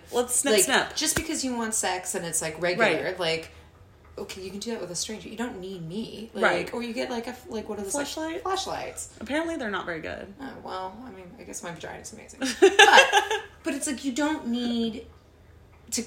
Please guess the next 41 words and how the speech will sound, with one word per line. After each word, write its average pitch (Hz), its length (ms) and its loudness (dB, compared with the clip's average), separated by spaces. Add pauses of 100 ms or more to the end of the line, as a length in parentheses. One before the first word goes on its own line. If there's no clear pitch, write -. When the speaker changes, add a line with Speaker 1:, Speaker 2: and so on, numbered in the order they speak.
(140)
Speaker 2:
we 226 160 -2
don't 269 180 2
need 262 120 0
to 262 60 0
continue 214 540 -6
this. - 460 -8
Speaker 1:
Right. - 100 -4
Speaker 2:
And 240 100 2
I 247 100 0
think 302 360 -4
the 220 200 -8
reason 202 420 -6
sometimes, 175 600 -4
or 170 280 -4 (260)
how 214 280 4
I 220 140 8
imagine 160 480 -2
it, 160 160 -4
and 180 100 -8
maybe 160 220 -6
this 151 180 0
is - 160 -4
just - 200 -6
me, 151 440 -8
you 165 160 -12
know, - 200 -14 (560)
the 214 160 -6
reason 262 360 0
why 202 160 0
Speaker 1:
Probably 175 180 0
not. 160 320 -6 (300)
<laughs> - 320 -20
Speaker 2:
the 208 100 0
way, 208 480 -2 (180)
like, 175 180 -8
the 180 80 -4
ghosts, 165 680 -2
like, 170 320 -8
have 160 220 -6
worked 160 260 -8
out - 380 -8